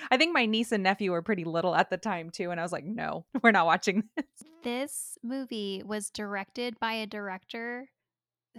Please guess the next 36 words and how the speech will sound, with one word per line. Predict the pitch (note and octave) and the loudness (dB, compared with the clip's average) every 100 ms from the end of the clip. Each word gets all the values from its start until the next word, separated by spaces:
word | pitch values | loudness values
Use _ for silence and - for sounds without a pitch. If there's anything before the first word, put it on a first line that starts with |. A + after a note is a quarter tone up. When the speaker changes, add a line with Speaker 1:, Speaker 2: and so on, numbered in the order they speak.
| - | -4
Speaker 2:
who | A3+ A3 G#3+ G#3 G3 - _ _ | 0 0 0 -2 -4 -8 _ _
has | - A#3 G#3 | -2 -2 -2
made | G#3 G#3+ G#3+ G#3 | -6 -6 -6 -4
no | G#3+ G#3+ G#3+ | 0 2 2
other | A3+ A3+ | 2 0
movies. | A#3+ D4 C4 A3 - - - _ _ _ - | -2 -4 -4 -8 -10 -12 -14 _ _ _ -2
Is | - | 2
he | F4 D4 | 2 2
real? | B3 A#3+ A#3 C4+ D4+ - - _ | 0 -2 0 0 -2 -8 -20 _
He | - B3 | -6 0
made | B3 B3 B3 A#3 | 4 4 4 0
nothing | A3+ A#3 F4+ C4 C#4+ | 0 2 2 2 0
before | C#4+ C#4+ B3+ A#3+ | 0 0 0 -2
G-Force | A3+ A3 A3+ - G3+ G#3 - | -4 -6 -8 -6 -6 -2 0
<laughs> | - D4 | 2 2
and | B3 A#3 A3 | 0 -2 -2
nothing | A3+ A3 A3+ A3 | -2 -2 -4 -4
after. | G#3+ B3 - G#3 G3+ C4+ | -6 -6 -10 -8 -4 -2
<laughs> | - - - - _ _ | -2 -4 -6 -12 _ _
Speaker 1:
He | - A#3+ | 2 4
made | G#3 G3 F#3 A3+ | 4 4 2 4
his | B3 A#3 | 2 4
magnum | A3 A3 A3 G3+ | 4 4 4 2
opus | F3+ G#3 C#4+ E4 F4 - | 2 2 4 2 0 -2
and | - G#3 | 0 2
he | A3+ G#3+ | 2 2
was | G#3 | 2
like, | G3 E3 - | 2 0 0
"I'm | F3 | 0
out. | D#3+ D3 - _ _ _ _ - | 2 0 -4 _ _ _ _ 4
Gotta | F#3 F3+ | 6 8
end | F#3+ F#3+ | 6 4
on | F3 | 4
a | G3+ | 6
high | G#3 E3 | 6 6
note." | D#3+ E3+ | 4 2